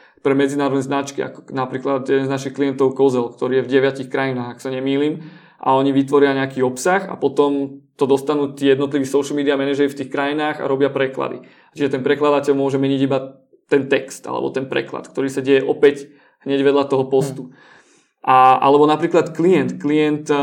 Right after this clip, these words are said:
Speaker 1: on častokrát, agentúry to majú nastavené tak s klientom, že klient je na to, aby pripomienkoval, feedbackoval a schvaľoval alebo neschvaľoval ten obsah. Čiže klient môže iba schvaľovať, komentovať a neschvaľovať.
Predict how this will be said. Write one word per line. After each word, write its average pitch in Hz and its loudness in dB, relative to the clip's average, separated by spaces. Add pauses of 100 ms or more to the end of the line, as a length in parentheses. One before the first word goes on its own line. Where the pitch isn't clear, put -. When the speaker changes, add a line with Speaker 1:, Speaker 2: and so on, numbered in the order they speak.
(260)
Speaker 1:
on 139 -4
častokrát, 139 -2
agentúry 139 0
to 135 0
majú 139 0
nastavené 135 -4
tak 135 -4
s - -16
klientom, 143 0
že 131 -2
klient 147 -2
je 143 2
na 139 0
to, 143 -4
aby 135 -4 (200)
pripomienkoval, 180 0
feedbackoval 170 0
a - -12
schvaľoval 147 2
alebo 139 0
neschvaľoval - -6 (280)
ten 64 -8
obsah. - -14 (680)
Čiže 135 4
klient 147 2
môže 139 0
iba 127 -4
schvaľovať, 160 0
komentovať 143 -2
a - -12
neschvaľovať. - -10